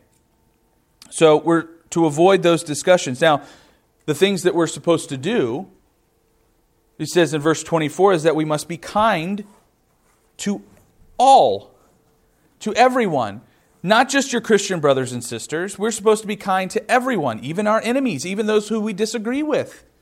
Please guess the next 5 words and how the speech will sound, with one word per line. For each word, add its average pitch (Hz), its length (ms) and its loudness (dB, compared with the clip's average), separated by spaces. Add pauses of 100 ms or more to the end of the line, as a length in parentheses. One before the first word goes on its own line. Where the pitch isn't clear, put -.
(1300)
Kind 214 640 -2 (340)
to - 180 -4
all. 202 600 4 (720)
Verse 185 220 2
twenty-four 214 720 2